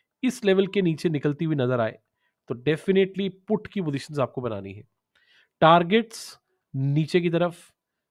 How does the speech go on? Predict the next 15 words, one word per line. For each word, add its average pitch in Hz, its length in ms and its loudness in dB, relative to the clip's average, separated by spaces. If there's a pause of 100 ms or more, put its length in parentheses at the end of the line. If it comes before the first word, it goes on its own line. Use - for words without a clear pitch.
(160)
फ़ोर्टी 143 380 -2
टू 185 320 -6
थाउजेंड 160 420 2
फ़ोर 147 420 -4
हंड्रेड 147 400 -2 (1200)
और 151 120 2
फ़ोर्टी 147 360 0
टू 185 280 -6
थाउजेंड 151 380 2
थ्री 160 240 -6
हंड्रेड 131 280 -6
तक - 220 -10
के 156 140 -8
देखने 120 380 -6
को 123 340 -6